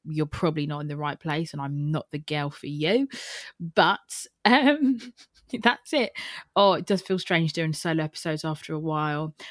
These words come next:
I have to be honest, I think before, I think before we get into the Deaf Dilemmas, guys, I've got to be real with you. As much as, you know, I think I've not been really being real with myself. And this could be, um, I think this is gonna be like an open therapy session right now in this next five minutes for me, is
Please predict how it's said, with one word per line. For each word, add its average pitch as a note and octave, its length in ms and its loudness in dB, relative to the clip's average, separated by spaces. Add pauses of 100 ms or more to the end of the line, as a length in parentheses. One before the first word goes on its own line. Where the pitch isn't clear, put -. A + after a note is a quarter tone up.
(120)
I B3 80 4
have D#4+ 180 6
to A3 80 -4
be A3+ 120 6
honest, E3 260 2
I F#3 40 -4
think C4 220 0
before, C4+ 320 0
I G#3+ 120 0
think D4 140 -6
before C4+ 220 -2
we F3+ 140 0
get D#3+ 160 -2
into D3+ 240 -6
the D#3 80 -4
Deaf D3 220 -10
Dilemmas, C#3+ 480 -6
guys, C#3 400 -8 (300)
I've A#3 140 6
got F#3+ 140 2
to - 60 -10
be D#3+ 120 0
real D3+ 220 0
with D3 240 -4
you. D3+ 200 -2
As E3+ 140 -8
much - 200 -8
as, - 80 -14
you G3 120 -2
know, D#3 280 0 (720)
I F3+ 120 2
think A#3 180 2
I've F#3+ 60 4
not - 160 -2
been D3+ 180 -2
really D3 280 -2
being D3 300 -4
real D3 200 -2
with C#3+ 220 -6
myself. D3 580 -4 (340)
And D#3+ 140 -2
this D#3 160 -4
could D3+ 220 -6
be, D3 380 0 (240)
um, D#3+ 180 0
I E3+ 40 -4
think A3 140 0
this A3+ 80 0
is A3 60 -8
gonna A3 120 2
be G#3+ 80 4
like G3+ 160 0
an G3+ 140 -4
open G3+ 240 0
therapy G3+ 320 2
session D#3+ 320 -6
right E3+ 180 -2
now E3+ 140 -2
in D#3+ 60 -2
this D3+ 180 -8
next - 180 -10
five D#3 220 -4
minutes D#3+ 260 -6
for E3 100 -12
me, D3 300 -6 (420)
is F3+ 300 4